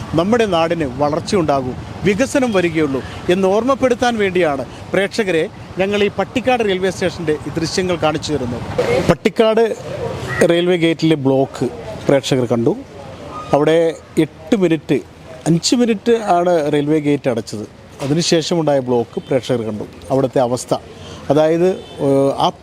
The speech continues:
പരിസരം തന്നെ ബ്ലോക്കായ അവസ്ഥയാണ്. അതുപോലെ അതിനേക്കാൾ ഭീകരമായിരുന്നു ഒരു കാലഘട്ടത്തിൽ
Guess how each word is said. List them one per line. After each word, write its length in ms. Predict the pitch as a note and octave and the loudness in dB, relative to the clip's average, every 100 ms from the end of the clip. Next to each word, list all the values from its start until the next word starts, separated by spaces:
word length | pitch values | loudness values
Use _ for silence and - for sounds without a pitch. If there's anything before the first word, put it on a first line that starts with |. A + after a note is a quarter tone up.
| - | 0
പരിസരം 520 | D3+ D#3+ G#3+ G3+ F3 | 0 0 0 0 0
തന്നെ 140 | D3+ | 0
ബ്ലോക്കായ 420 | C#3 B2+ A#2+ C#3 | 0 0 0 0
അവസ്ഥയാണ്. 420 | B2 A2 - G#2+ G#2 | 0 -2 -6 -8 -4
അതുപോലെ 340 | B2 D3 F3+ G#3 G#2+ D#3 | 0 2 2 0 -4 0
അതിനേക്കാൾ 560 | D#3 G3 F#3+ A3+ A3+ A#3 - - - - | 2 2 2 0 0 -4 -12 -20 -20 -2
ഭീകരമായിരുന്നു 800 | D#3 E3 F#3 G3+ F3 D3 C#3+ C#3 | 2 2 2 2 2 2 2 2
ഒരു 140 | C3+ C3+ | 0 0
കാലഘട്ടത്തിൽ 600 | C3+ B2+ C3 B2 A#2 D3+ | 0 0 0 -2 -2 -4